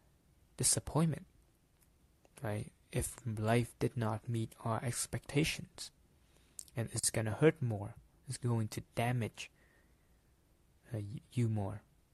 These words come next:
especially in hostile environments. Yeah. Um, Viktor Franklin provided an example of his, uh, prisoner, his friend,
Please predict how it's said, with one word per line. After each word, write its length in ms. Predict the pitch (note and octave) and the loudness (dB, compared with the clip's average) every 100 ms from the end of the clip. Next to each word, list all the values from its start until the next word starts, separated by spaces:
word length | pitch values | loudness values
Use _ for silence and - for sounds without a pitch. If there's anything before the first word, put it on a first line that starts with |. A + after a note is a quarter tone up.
| _ _ _ - _ - | _ _ _ -20 _ 2
especially 840 | - - C#3+ - C3 A#2 G#2+ A2 - _ - _ - - _ _ _ _ _ - | 2 6 4 4 4 4 4 0 -6 _ -20 _ -20 -20 _ _ _ _ _ -4
in 480 | A#2+ A2+ G#2+ G#2 B2 - _ - - | 0 2 0 -2 -6 -16 _ -20 -8
hostile 680 | - C3 - A#2 A2 G#2+ A2 | -2 2 2 2 2 0 -2
environments. 760 | A2 A2 A2 G#2 A#2+ - - - _ - _ _ - _ - - | 2 2 2 0 -6 -10 -12 -14 _ -20 _ _ -18 _ -14 -8
Yeah. 280 | A2+ A2 A#2+ _ - - - - - - - | -6 -6 -10 _ -20 -20 -20 -20 -20 -20 -6
Um, 600 | A#2+ G#2+ G#2 G2+ G2+ G#2 - _ _ _ _ - | -4 -2 -2 -4 -4 -6 -10 _ _ _ _ -2
Viktor 260 | C#3+ C3+ B2+ | 2 4 2
Franklin 480 | - A#2+ A#2+ A#2 A2+ | 4 4 4 2 2
provided 480 | A2+ G#2+ A2 A2 A2 | 2 4 4 4 0
an 80 | |
example 520 | G#2 G2+ A2+ A#2+ A#2 G#2 | 0 2 2 2 2 -2
of 140 | - | -2
his, 320 | G#2+ - - - _ _ _ _ _ - | 0 0 0 -6 _ _ _ _ _ -8
uh, 200 | A#2+ A2 G#2+ - | -4 -4 -4 0
prisoner, 420 | B2 A#2+ G#2+ G#2 G#2+ - _ _ D4+ - - | 2 2 2 0 -4 -10 _ _ -20 -20 -6
his 180 | - - | -2 0
friend, 400 | - A2+ G#2 | 2 2 0